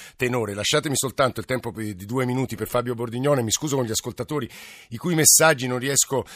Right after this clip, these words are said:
eh, a leggere, ma insomma di, di politica e dello sviluppo della crisi parleremo molto nei giorni a venire, quindi tutto quello che ci state scrivendo su Renzi, sul P D, sul Movimento cinque Stelle, su Forza Italia, sull'assetto, sul sistema Italia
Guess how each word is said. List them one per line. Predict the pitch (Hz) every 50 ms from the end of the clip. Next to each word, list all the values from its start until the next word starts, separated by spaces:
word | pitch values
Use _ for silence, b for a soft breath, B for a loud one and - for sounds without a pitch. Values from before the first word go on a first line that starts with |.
| B B B
eh, | 110 113 123 -
a | - 131
leggere, | 131 139 160 170 156 113 127 135 120
ma | 113
insomma | 117 110 - 135 127 113
di, | 101 110 113 117 110
di | 101 92 101
politica | - 104 107 117 127 - 113 98 101
e | 107
dello | 95 107 101 104 101
sviluppo | 90 80 80 80 87 113 113 135 117 - - 113
della | 101 107 104
crisi | - 107 117 107 101
parleremo | 98 - 95 87 101 101 101 101
molto | 107 113 113 110 104 - 107
nei | 101 101
giorni | - 107 104 104 101
a | 95
venire, | 76 104 113 123 117 104
quindi | 92 113 101 95
tutto | - 175 170 - 143
quello | 120 139 120
che | 104
ci | - 107
state | - - 107 104
scrivendo | 104 - - 104 110 110 98
su | 90 - 98
Renzi, | 87 92 110 110 - -
sul | 156 131 107 87
P | - - 98
D, | 78 80 143
sul | 131 - - 101
Movimento | 104 107 107 110 - 107
cinque | - 107 101 -
Stelle, | 95 - 139 139 117
su | 104 101
Forza | 95 - 107 - -
Italia, | 104 - 127 127 113 -
sull'assetto, | - - - - - - - 113 113 117 107 - - - 151 147 131 - - 123
sul | - - 104
sistema | - - 113 - - - 185 170 143 123 113
Italia | 107 - 123 113 113 110 107 85